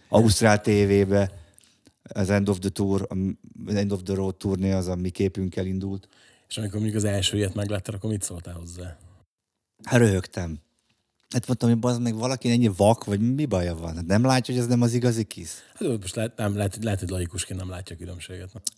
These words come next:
Speaker 1: Á, de figyelj, azért, akik ezzel foglalkoznak, azért én azt gondolom, hogy szóval te összekevernéd?
Speaker 2: Hát nem, de én
Speaker 1: Te
Speaker 2: azért
Speaker 1: mi-
Speaker 2: mondjuk, ma talán nem vagyok laikus.
Speaker 1: De nem úgy értem, ö, ö, neked ez az, tehát aki ilyennel foglalkozunk, ez a szakmája.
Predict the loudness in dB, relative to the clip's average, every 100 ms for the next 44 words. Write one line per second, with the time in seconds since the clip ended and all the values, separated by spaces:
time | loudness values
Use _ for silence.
0 | _ -8 -8 -6 -2 -2 2 2 4 0
1 | 0 2 2 2 0 0 0 -2 -4 -4
2 | -2 -2 0 0 0 -2 -2 -2 -2 -4
3 | -8 -20 -20 _ -6 -6 -6 -20 _ _
4 | -18 0 2 2 -2 -2 0 0 0 -4
5 | -6 -10 _ _ _ _ _ _ _ -20
6 | -20 -20 -20 -14 -8 -4 -2 0 4 6
7 | 6 4 0 -6 -4 -4 4 6 6 4
8 | 2 -2 -4 -8 -8 -8 -8 -8 -8 0
9 | 2 4 6 6 6 4 0 0 -8 -4
10 | 0 2 2 -2 _ _ _ -4 0 -2
11 | 0 0 0 0 -2 0 -2 0 4 4
12 | 6 6 6 4 4 2 2 -2 -2 0
13 | 2 2 2 2 2 -4 -2 -6 -10 -14